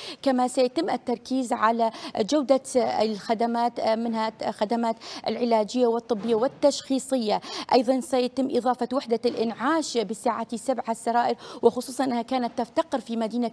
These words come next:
زاخو في وجود قسم إنعاش، آه، في، آه، داخل المدينة. أيضًا سي-، سيتم إضافة عدة سرائر داخل هذه المستشفى لتلبية احتياجات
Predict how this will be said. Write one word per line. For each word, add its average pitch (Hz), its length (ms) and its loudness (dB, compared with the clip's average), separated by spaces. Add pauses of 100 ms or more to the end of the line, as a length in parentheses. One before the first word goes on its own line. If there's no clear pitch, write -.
زاخو 240 400 2 (260)
في 247 100 2
وجود 233 460 -2
قسم 277 420 -2
إنعاش، 226 520 -2
آه، 226 220 4
في، 226 280 -6 (320)
آه، 226 40 6
داخل 240 440 2 (100)
المدينة. 240 460 2 (520)
أيضًا 247 300 4
سي-، 247 280 2 (200)
سيتم 240 460 2
إضافة 240 360 2
عدة 262 300 0
سرائر 247 520 2 (300)
داخل 240 400 2
هذه 247 300 2
المستشفى 233 580 -2
لتلبية 240 600 0
احتياجات 240 580 2